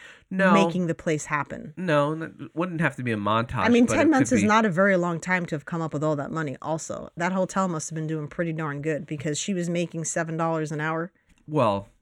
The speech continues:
Speaker 1: at the beginning, I don't know if they raised it. A-, and, and Marc Maron's cut, too, I'm sure he invested in, I don't
Speaker 2: He,
Speaker 1: know,
Speaker 2: he
Speaker 1: and
Speaker 2: would have to,
Speaker 1: Yeah.
Speaker 2: absolutely, because the, the, they, there was nothing there.
Speaker 1: You know, if
Speaker 2: There
Speaker 1: all
Speaker 2: was
Speaker 1: three of them,
Speaker 2: nothing.
Speaker 1: 'cause he was cooking, I don't know who's watching the hotel. Like, you, you had mentioned that.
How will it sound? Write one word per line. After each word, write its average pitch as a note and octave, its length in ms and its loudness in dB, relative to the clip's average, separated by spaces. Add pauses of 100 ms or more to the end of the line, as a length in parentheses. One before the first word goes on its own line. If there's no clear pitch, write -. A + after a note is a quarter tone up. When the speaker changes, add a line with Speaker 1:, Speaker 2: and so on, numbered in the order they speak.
(180)
Speaker 1:
at A#2 140 -2
the G#2 60 -4
beginning, F#2+ 460 -2
I F#2 40 -6
don't F#2+ 140 -4
know F#2 80 -4
if F#2 100 -12
they F2+ 120 -6
raised F#2 380 -6
it. F2 140 -8
A-, F#2 220 -10
and, G2+ 260 -4
and G2+ 180 -6
Marc G2+ 280 -4
Maron's G2 340 -4
cut, - 280 -8
too, F#2+ 260 -4
I'm F2 100 -6
sure G2 180 -10
he F#2+ 240 -10 (220)
invested - 520 -12
in, - 140 -12
I G2+ 100 -4
don't G#2 120 0
Speaker 2:
He, G3 60 2
Speaker 1:
know, E3 60 -2
Speaker 2:
he - 100 -10 (240)
Speaker 1:
and D3+ 80 -2
Speaker 2:
would D#3 120 -6
have E3 240 0
to, - 100 -6
Speaker 1:
Yeah. C#3+ 120 -4
Speaker 2:
absolutely, D3+ 520 -4
because D3+ 540 -8
the, G3+ 320 -6 (280)
the, C#3 160 -10 (520)
they, G#3 340 4
there F3+ 300 2
was F#3+ 160 4
nothing G3+ 320 4
there. G3+ 160 4
Speaker 1:
You B2+ 60 2
know, G2+ 100 0
if G2 80 -4
Speaker 2:
There - 100 -2
Speaker 1:
all F3 60 2
Speaker 2:
was E3 100 -2
Speaker 1:
three F3+ 160 4
of G#2 140 2
them, G2+ 80 -2
Speaker 2:
nothing. C3+ 80 -6
Speaker 1:
'cause - 140 -10
he C3 100 -2
was G#2+ 120 -6
cooking, G2 440 -6
I F#2 40 -4
don't G2+ 140 -4
know G2 100 -4
who's G2+ 200 -6
watching G2 320 -6
the F2+ 60 -8
hotel. F#2 460 -8
Like, F#2 200 -14
you, G#2 160 -10
you G#2 160 -8
had F2 160 -8
mentioned F2 340 -14
that. F2+ 200 -16